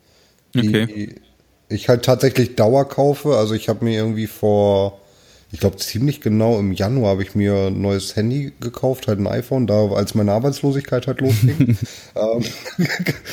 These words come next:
Speaker 1: so das ganz große mit dann den tollen neuen Earpods, mit dem tollen neuen Anschluss, der nirgendwo anders reinpasst. Richtig
Speaker 3: Mhm.
Speaker 1: asozial, aber, also ich find halt die Kopfhörer ganz geil, weil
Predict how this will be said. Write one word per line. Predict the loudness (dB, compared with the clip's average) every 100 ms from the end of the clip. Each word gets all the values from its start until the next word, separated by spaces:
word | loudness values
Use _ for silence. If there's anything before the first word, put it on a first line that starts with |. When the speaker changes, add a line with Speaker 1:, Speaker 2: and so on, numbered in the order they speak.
| -8 -8
Speaker 1:
so | -2 0 2
das | 0 -2 -2
ganz | 0 0 -4
große | 0 0 2 0 0 -2 -8 _ _ -16 -2
mit | 0 0 -4 -12 -2
dann | 2 2 2
den | 2 2 0
tollen | 2 2 4 2
neuen | 0 -2 -4
Earpods, | -6 -4 -2 -2 -4 -4
mit | -2 -2
dem | -2 0 -2
tollen | 0 2 2 2
neuen | 2 0 0
Anschluss, | -4 -4 -6 -4
der | -2 0
nirgendwo | 0 0 0
anders | -2 0
reinpasst. | -2 0 -4 -4 -12 -20 -20 -20 -20 -2
Richtig | 0 0 2
Speaker 3:
Mhm. |
Speaker 1:
asozial, | 2 4 4 4 2 -2
aber, | -2 0 0 -2 -6 _ _ _ -8 0
also | 0
ich | 2
find | 2
halt | 2 2
die |
Kopfhörer | 0 2 2 4 4 2 0 -8 _ -10
ganz | -4 -2 0
geil, | 0 2 2
weil | 0 2 2 0 -4